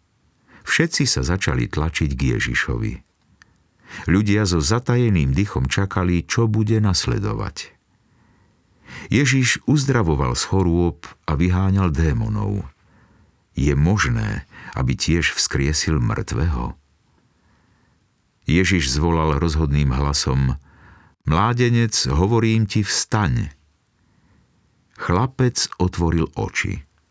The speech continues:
Ježiš ho vzal za ruku, zdvihol a priviedol k matke.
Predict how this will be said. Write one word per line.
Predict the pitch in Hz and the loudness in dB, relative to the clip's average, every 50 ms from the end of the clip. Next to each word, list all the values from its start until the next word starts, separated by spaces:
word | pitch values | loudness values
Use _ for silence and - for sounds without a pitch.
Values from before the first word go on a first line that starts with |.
| _ _ _ _ _ _ _ _ _ _ _ _ - | _ _ _ _ _ _ _ _ _ _ _ _ -4
Ježiš | - 76 85 90 85 - 80 71 69 73 | 0 2 2 2 2 2 0 0 0 0
ho | 76 71 | 0 0
vzal | - - 65 60 60 58 | 0 -2 -2 -2 -2 -4
za | 57 62 69 | -4 -2 -2
ruku, | 80 87 85 - - 107 107 107 101 80 - | -2 -2 -2 -2 -2 -2 -2 -2 -2 -4 -4
zdvihol | 67 62 135 127 78 78 69 73 80 85 90 98 104 104 - - - - _ _ _ - | -4 -2 0 0 0 0 0 0 0 0 0 0 0 -2 -4 -10 -20 -20 _ _ _ -6
a | 78 73 | -4 -2
priviedol | - 78 78 73 85 90 85 92 90 82 | 0 0 0 2 0 0 0 0 0 0
k | 71 64 | 0 0
matke. | 58 55 - - - - 57 | -2 -2 -4 -6 -8 -8 -8